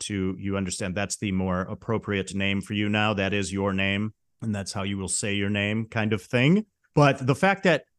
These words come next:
throughout the conversation within that living room that <laughs> Eddie Murphy is stealing all those items while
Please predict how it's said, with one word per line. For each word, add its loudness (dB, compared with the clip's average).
throughout 4
the 0
conversation 2
within 2
that 2
living 2
room 0
that 0
<laughs> -14
Eddie 4
Murphy 4
is 2
stealing 4
all 2
those 2
items 0
while 2